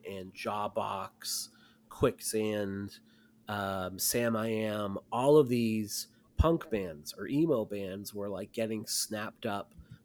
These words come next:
by, you know, major record labels that wanted to have the next Nirvana. Like, that's what everybody was searching for. And it, it was thought, like, for those who don't know, like, people thought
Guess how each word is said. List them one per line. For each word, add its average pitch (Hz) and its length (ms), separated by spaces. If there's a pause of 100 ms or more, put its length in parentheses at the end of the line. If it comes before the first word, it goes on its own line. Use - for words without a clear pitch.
by, 98 540 (260)
you 120 120
know, 104 140
major 113 420
record 120 340
labels 101 500
that 95 100
wanted 104 600
to 110 200
have 92 580
the 104 120
next 92 580 (380)
Nirvana. 113 520
Like, - 180
that's - 260
what 101 100
everybody 90 460
was 92 180
searching 113 500
for. 60 420 (380)
And 95 300
it, 85 100 (160)
it - 60
was 107 180
thought, 104 300
like, 101 180
for - 200
those 120 340
who 110 240 (260)
don't 104 240
know, 165 200
like, 123 240 (240)
people 143 260
thought 120 360